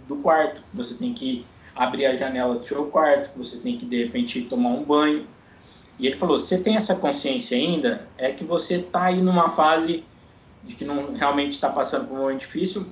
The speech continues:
Aí ele me deu um remédio lá e falou, "Ó, vou te dar só por um mês, só pra te dar um up. E aí você depois começa a se cuidar." Aí eu tomei o remédio,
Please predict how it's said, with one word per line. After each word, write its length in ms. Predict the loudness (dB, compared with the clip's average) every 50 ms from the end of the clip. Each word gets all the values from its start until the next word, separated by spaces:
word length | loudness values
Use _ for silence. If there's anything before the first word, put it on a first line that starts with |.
| -10
Aí 100 | -2 -2 -2
ele 100 | 0 0
me 80 | 0 2
deu 120 | 4 4 4
um 40 |
remédio 460 | 4 2 0 0 0 0 0 0 0 2
lá 100 | 2 2
e 20 |
falou, 200 | 2 2 2 2 4
"Ó, 80 | 4 2
vou 100 | -2 -4
te 120 | -6 -6 -2
dar 140 | 0 0
só 180 | 0 0 -2 -2
por 200 | -2 -2 -4 -2
um 120 | 0 0
mês, 300 | 0 2 0 0 0 -2
só 140 | -2 -2 -2
pra 160 | -2 -2 -8
te 160 | -8 -10 -4 0
dar 100 | 0 0
um 180 | 2 2 2 2
up. 180 | 0 0 -2 -12 -20 -20 -20 -20 -20 -20 _ -20 -20 -20 _ -20 -20 -20 -20 -20 -20 -14 -4
E 100 | 0 0
aí 180 | 2 2 0
você 540 | -2 -2 -4 -4 -4 -6 -4 0 0 2 0 2
depois 640 | 0 -2 -2 2 2 4 4 4 2 0 -4 -10
começa 520 | -12 -4 -4 -2 -2 0 -2 -2 -2 -4
a 20 | -8
se 100 | -8 -4
cuidar." 400 | -2 0 2 2 2 0 0 2
Aí 120 | 2 2 2
eu 80 | 2
tomei 500 | 2 0 2 2 2 0 0 0 -2 -2 -2
o 60 | -2
remédio, 560 | -2 -2 0 2 2 2 2 2 0 -4 -8